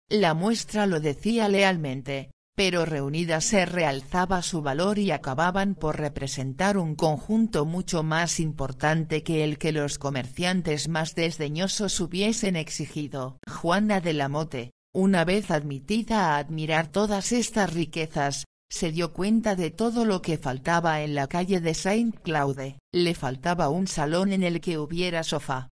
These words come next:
sillones y poltronas, un comedor con vitrinas y aparadores,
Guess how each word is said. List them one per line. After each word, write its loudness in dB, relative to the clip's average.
sillones 0
y 2
poltronas, -2
un 4
comedor 0
con 0
vitrinas -4
y 2
aparadores, -2